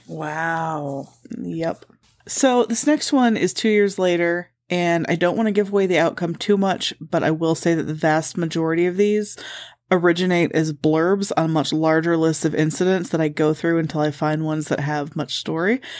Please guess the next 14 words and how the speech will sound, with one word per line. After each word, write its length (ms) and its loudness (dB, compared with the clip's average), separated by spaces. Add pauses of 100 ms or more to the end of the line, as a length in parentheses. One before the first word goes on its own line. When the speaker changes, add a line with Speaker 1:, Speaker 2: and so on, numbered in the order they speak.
(320)
Speaker 2:
But 140 2
this 180 2
one 80 4
has 220 4
its 140 2
own 160 4
Wikipedia 540 2
page 360 -4
called 480 0 (240)
Battersea 420 2
Park 420 -2 (120)
Fun 300 0
Fair 220 0
Disaster. 800 -4